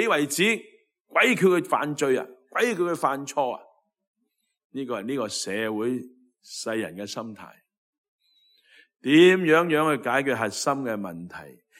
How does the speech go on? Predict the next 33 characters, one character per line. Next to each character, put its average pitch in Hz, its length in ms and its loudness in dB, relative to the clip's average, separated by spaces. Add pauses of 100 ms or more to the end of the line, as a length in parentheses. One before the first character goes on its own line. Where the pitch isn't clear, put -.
(200)
點 170 280 4
樣 175 260 4
樣 156 200 2
有 147 160 2
呢 156 80 -2
個 147 120 0
真 151 440 -2
正 123 320 -6
嘅 113 260 -6 (1120)
喺 127 180 -2
佢 120 140 -4
哋 104 80 -4
當 123 340 -4
中 120 320 -8 (760)
有 110 180 -8
祭 110 400 -6
司 - 280 -2 (840)
係 107 180 -10
勸 117 460 -2
人 90 240 -10
相 127 340 -2
和 82 140 -10
好， 90 80 -16 (1000)
甚 131 400 2
至 139 120 0
自 135 180 -8
己 127 80 -4
可 147 80 2
能 131 160 0
俾 127 60 -2
人 110 180 -4
鬧 85 400 -8
啊。 82 80 -20